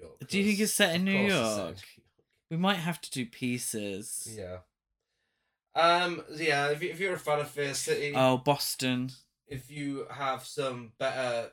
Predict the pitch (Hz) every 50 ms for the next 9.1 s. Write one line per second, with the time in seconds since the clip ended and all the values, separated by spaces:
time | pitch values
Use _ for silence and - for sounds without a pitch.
0 | _ - 123 123 117 120 113 - - 117 117 117 113 - 123 117 110 - - 113
1 | 113 - - 113 113 113 113 - - 113 110 107 - - - 110 107 107 104 107
2 | 107 107 107 104 104 104 104 104 - _ _ _ _ _ _ _ _ _ _ _
3 | _ _ 107 113 _ 131 123 120 117 113 113 - - 120 113 - - 107 101 -
4 | - 113 104 101 98 95 92 - - - _ _ - 107 95 92 - 147 143 -
5 | - - 165 165 165 165 156 147 147 143 139 151 156 160 160 - 165 151 - 151
6 | 135 - 160 147 135 131 135 127 123 120 117 - - 131 127 - - 123 - 139
7 | 135 - 143 143 143 - - 147 - 147 139 135 135 131 - 117 120 120 127 127
8 | 123 - - 127 - - 127 113 - 117 110 - _ - 151 151 - 156 151 156
9 | 151